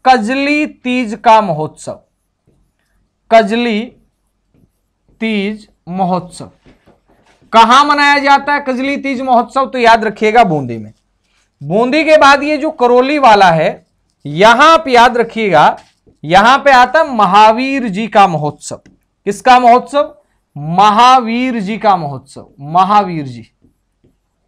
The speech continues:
महावीर जी का महोत्सव कहां पे? अपने करौली के अंदर। अब ये महोत्सव कब कब मनाए जाते हैं, ये भी काम की बात है ना, देख लेते हैं, एक एक को अच्छे ढंग से, अ, समझते हुए लिख लेते हैं अपने।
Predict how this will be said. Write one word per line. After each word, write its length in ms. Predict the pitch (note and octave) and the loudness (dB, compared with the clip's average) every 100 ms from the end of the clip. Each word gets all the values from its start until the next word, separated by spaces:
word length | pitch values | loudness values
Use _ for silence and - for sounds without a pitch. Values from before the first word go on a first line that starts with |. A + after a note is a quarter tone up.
| _ _ _ _ - | _ _ _ _ -12
महावीर 480 | D3 G#3 B3+ C4 C4 | 0 4 4 4 0
जी 160 | A3 A#3 | -2 0
का 140 | B3 | 0
महोत्सव 380 | A#3+ G#3+ - A#3+ | 2 -2 -2 0
कहां 200 | A3+ A3+ | 0 0
पे? 120 | A#3 | -2
अपने 220 | A3+ A3+ | -4 -6
करौली 320 | G#3+ G#3 G#3+ G#3+ | -4 -4 -4 -6
के 100 | G#3+ | -12
अंदर। 220 | G3 G3 _ _ _ _ _ - C4 | -16 -20 _ _ _ _ _ 2 4
अब 80 | D4+ | 4
ये 180 | E4 | 4
महोत्सव 680 | E4+ D4 C4 C#4+ - D#4+ E4+ E4+ - D4+ | 4 6 6 4 0 2 2 2 -2 2
कब 360 | E4 E4 - D#4 | 2 0 0 2
कब 220 | F4 F4+ | 2 2
मनाए 540 | D#4+ C4+ A#3+ A3+ G#3 | 0 0 2 2 2
जाते 360 | F3 E3+ E3 F3 | 2 0 0 -6
हैं, 240 | D#3 E3 | -6 -6
ये 220 | F3+ A#3+ | 0 0
भी 120 | C#4 B3+ | 0 0
काम 240 | A3 G3+ | 0 0
की 120 | F#3+ | -2
बात 240 | E3+ D3 D3+ | 0 0 -4
है 60 | |
ना, 140 | C4+ - _ _ | -12 -18 _ _
देख 280 | E3 G#3 F#3+ | 0 2 2
लेते 280 | D#3 C3 C#3+ | -2 -4 -6
हैं, 340 | C#3+ A#3+ - _ - | -6 -8 -12 _ -6
एक 220 | G#3 G3+ G#3+ | -4 -2 -2
एक 180 | G#3 G3+ | -4 -2
को 60 | |
अच्छे 300 | F#3+ F#3 G3 | -4 -2 -6
ढंग 160 | D#3+ D#3 | -6 -6
से, 260 | A3+ C#4+ - _ - | -6 -6 -8 _ -2
अ, 160 | D#3+ | 0
समझते 580 | D#3+ F3 E3 E3 - E3+ | 0 -4 -4 -6 -8 -6
हुए 140 | D#3+ | -6
लिख 240 | C#4+ A#3+ C#3 | -6 -8 -8
लेते 260 | B2 A#2 | -10 -12
हैं 80 | A2+ | -18
अपने। 220 | A2+ G#2+ | -20 -20